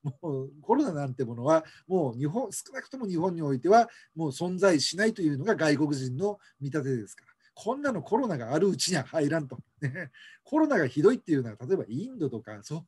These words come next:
ういうふうな国の話であって、日本においてそんなのはないと。だからもう世界中から人を集めてインバウンドだというような感じで、今、外国人が中心となって動いてますから、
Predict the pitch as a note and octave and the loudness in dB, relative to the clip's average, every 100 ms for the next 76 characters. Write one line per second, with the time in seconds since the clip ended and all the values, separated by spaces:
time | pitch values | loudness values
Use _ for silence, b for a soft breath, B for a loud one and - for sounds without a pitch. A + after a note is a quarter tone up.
0 | - A3 - B3 A#3 A3+ E3 B F#3 B | -4 -4 -4 -12 -8 -4 -4 B -20 B
1 | - G3 A#3+ C3 C#3 C#3+ D3+ A#2 A#2 _ | -8 -2 0 0 -2 -4 -2 -4 -4 _
2 | G#2+ G#2 C#3 D#3+ C#4 D4 G3+ C#3+ C3+ D#3+ | -10 -8 -10 -6 -6 -6 -2 -2 0 2
3 | F3 D3+ B B F#3 G3+ B3 B3 A#3 G#3+ | 0 -2 B B 0 0 -2 -10 -4 -2
4 | A2+ C#3 D#3 A2+ B2+ _ - D#3+ C#3 A#2+ | 0 2 0 0 -16 _ -4 0 0 0
5 | - - A3 G#3 A#3 A3 G#3+ G3+ B B | -4 0 0 0 -2 4 6 6 B B
6 | - G3+ G#3 D3 F3 F#3+ C#3 B2 F3+ F#3 | 4 6 6 2 -2 -4 -2 -4 -2 -2
7 | C#4+ B3 F#3+ D#3+ D#3 F#3 D#3+ D#3+ D3+ D3 | -2 -6 -8 -8 -8 -2 0 0 -4 -4
8 | C#3 C#3 D3 D3+ C3 B _ D3 D#3 D#3+ | 0 0 2 -2 -4 B _ 4 4 2
9 | D3+ C3 B2 D#3 C#3 D#3 D3+ C#3 - B2+ | -2 -6 -2 -2 -2 -4 -4 -6 -2 -2
10 | B2 C#3+ C#3 A#2 - A#2+ A2+ | 0 0 -2 -6 -10 -16 -16